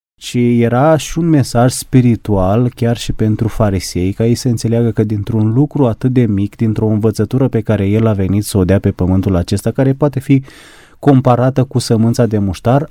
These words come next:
avea la un moment dat să crească atât de repede și atât de mult,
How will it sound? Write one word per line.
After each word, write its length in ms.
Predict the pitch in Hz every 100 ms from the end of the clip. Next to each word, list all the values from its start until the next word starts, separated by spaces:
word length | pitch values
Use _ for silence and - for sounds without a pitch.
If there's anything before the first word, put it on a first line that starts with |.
| -
avea 460 | 123 110 101 151
la 140 | 175 156
un 120 | 135
moment 320 | 123 120 110
dat 240 | 107 135 135
să 240 | - 110 -
crească 640 | - 135 135 147 135 - 123
atât 280 | 107 - 143
de 160 | 120 117
repede 420 | 101 117 120 101
și 120 | -
atât 320 | 101 - 120
de 440 | 110 101 92 87 87
mult, 600 | 95 95 98 127 156 -